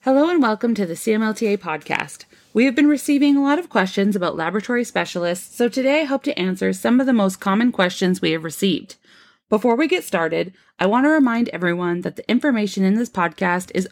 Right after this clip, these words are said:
only applicable to current legislation, standards, codes of ethics, policies, and guidelines,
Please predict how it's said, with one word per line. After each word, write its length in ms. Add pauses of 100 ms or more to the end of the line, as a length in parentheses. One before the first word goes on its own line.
only 320
applicable 540
to 120
current 300
legislation, 680 (360)
standards, 760
codes 240
of 80
ethics, 400
policies, 640
and 100
guidelines, 540